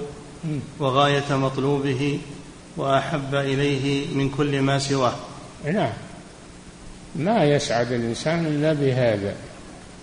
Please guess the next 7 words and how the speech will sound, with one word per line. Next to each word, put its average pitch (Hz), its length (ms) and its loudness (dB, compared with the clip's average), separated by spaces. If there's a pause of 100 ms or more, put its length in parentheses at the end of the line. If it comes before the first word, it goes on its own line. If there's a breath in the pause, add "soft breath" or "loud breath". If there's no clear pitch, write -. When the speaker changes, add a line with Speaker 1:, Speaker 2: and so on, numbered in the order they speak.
(600)
Speaker 1:
إن 147 220 0
ضيع 151 480 8
هذا 147 560 4 (1040)
ضاع 131 300 4 (2000)
وخسر 147 600 4
دنياه 143 720 4 (1600)
وآخرته. 135 1300 4